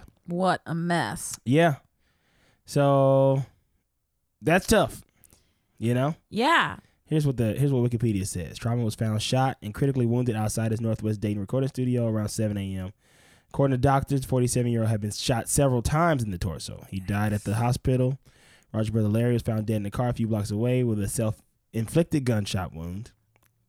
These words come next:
Speaker 2: The car matched the description. Leaving the studio, uh, the gun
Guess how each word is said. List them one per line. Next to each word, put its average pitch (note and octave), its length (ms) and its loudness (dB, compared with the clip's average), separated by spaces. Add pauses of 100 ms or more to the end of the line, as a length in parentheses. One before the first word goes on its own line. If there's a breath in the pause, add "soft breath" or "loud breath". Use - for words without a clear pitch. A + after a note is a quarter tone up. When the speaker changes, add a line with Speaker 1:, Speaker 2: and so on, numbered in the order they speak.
(260)
Speaker 2:
The - 80 -10
car A2+ 160 0
matched A2+ 180 0
the - 20 -16
description. A#2+ 540 -2 (460 soft breath)
Leaving A2+ 240 2
the G2+ 80 -2
studio, B2+ 720 2 (640)
uh, G2 560 0 (560)
the G#2 140 -4
gun C#3+ 560 2